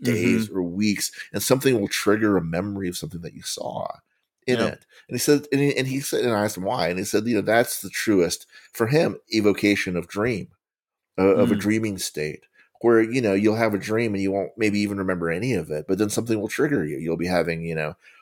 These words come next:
Speaker 1: a nice oatmeal the next day or something. It's like, "Oh, Jesus, I dreamed of, you know, I was in a prison in the sky and my, you know, the dog was a hose." And,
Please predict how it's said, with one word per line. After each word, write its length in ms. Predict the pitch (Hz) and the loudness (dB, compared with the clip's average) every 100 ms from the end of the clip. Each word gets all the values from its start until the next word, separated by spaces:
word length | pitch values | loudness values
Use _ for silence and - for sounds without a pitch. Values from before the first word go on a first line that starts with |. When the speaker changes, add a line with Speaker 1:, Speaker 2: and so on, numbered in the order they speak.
| _ - | _ -10
Speaker 1:
a 40 | |
nice 260 | 98 95 92 - | -4 -4 -4 -4
oatmeal 400 | 98 98 95 80 | -4 -4 -8 -8
the 100 | 80 | -10
next 240 | 82 - | -12 -10
day 100 | 87 | -6
or 60 | 85 | -6
something. 200 | 80 82 | -8 -14
It's 80 | 76 | -10
like, 80 | - | -2
"Oh, 360 | 180 185 120 - | 4 4 2 -2
Jesus, 420 | - 180 123 101 | -4 -4 -4 -4
I 100 | 113 | -4
dreamed 340 | 107 127 135 | -2 -4 0
of, 220 | 120 113 - _ _ _ | 2 0 -4 _ _ _
you 140 | 143 | -2
know, 400 | 151 156 135 131 - - | 2 4 4 2 0 -10
I 120 | - | -2
was 140 | 147 143 | 0 2
in 80 | 160 | 2
a 200 | 151 127 - | 0 -2 -12
prison 420 | - 180 156 139 | 0 4 4 2
in 100 | 120 | -2
the 80 | 123 | -4
sky 500 | 120 - 147 127 113 | -4 -2 0 2 4
and 380 | 107 104 104 101 | 2 0 -8 -8
my, 200 | 110 110 - _ | -4 -6 -8 _
you 100 | 117 | -10
know, 200 | 107 101 | -6 -4
the 100 | 98 | -4
dog 260 | 92 120 127 | 0 2 2
was 140 | 127 | 2
a 80 | 117 | 2
hose." 400 | 120 117 101 90 | 6 6 4 -2
And, 80 | 95 | -10